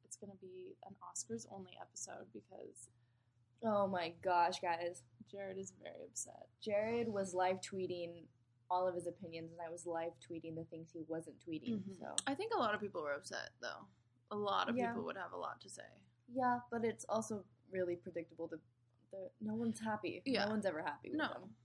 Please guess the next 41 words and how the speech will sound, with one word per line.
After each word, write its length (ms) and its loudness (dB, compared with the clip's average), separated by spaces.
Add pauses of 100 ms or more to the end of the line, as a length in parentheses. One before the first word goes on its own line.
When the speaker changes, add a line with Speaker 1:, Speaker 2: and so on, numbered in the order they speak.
(200)
Speaker 1:
You 140 -2
just 160 -2
have 160 0
to 80 -2
expect 360 -8
the 80 -6
worst 360 -8
from 200 0
the 80 2
Speaker 2:
Mm-hmm. 80 -4
Speaker 1:
Oscars. 500 -4
Speaker 2:
Mm-hmm. 160 2 (140)
Speaker 1:
But, 280 2
so 180 -2
we're 140 -2
gonna 160 0
have 120 -2
another 240 2
Cinema 380 -2
Corner, 380 -10 (260)
Speaker 2:
Mm-hmm. 120 -2
Speaker 1:
um, 340 -4 (680)
'cause 140 -8
I 80 -6
know 140 -8
Jared 240 -10
has 180 -14
a 20 -8
lot 140 -6
to 60 -6
say. 360 -6 (320)
Speaker 2:
Yeah. 260 -4 (880)
Speaker 1:
But 360 6 (640)
that's 240 -2
coming 340 -4
in 80 -4
the 60 -4
next, 600 -6 (720)
we'll 200 -18
see 240 -8
when. 380 -6